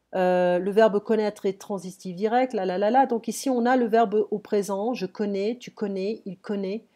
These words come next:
nous connaissons, vous connaissez, ils connaissent. Ok ?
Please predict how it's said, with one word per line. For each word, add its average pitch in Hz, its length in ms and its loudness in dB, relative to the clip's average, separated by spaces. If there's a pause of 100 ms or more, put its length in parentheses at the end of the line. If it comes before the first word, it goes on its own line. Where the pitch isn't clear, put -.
(340)
nous 202 120 -2
connaissons, 233 760 -2 (160)
vous 180 160 -10
connaissez, 233 760 0
ils 185 140 -10
connaissent. 202 640 -6 (720)
Ok ? 165 240 -8